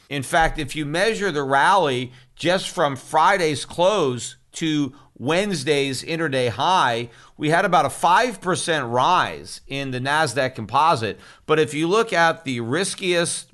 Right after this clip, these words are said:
most beaten down stocks in the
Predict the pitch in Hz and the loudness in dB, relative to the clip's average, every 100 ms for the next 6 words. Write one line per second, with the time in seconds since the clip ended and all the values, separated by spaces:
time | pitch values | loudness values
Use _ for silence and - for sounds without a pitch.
0 | - 139 143 139 98 101 180 160 143 156 | -12 0 0 0 -4 -4 -4 -4 -2 2
1 | 156 143 123 - 160 185 170 117 127 - | 2 2 -2 -4 2 6 6 4 0 -4
2 | - - _ - 156 151 135 131 123 - | -14 -18 _ -4 -4 -2 -2 -2 -2 -6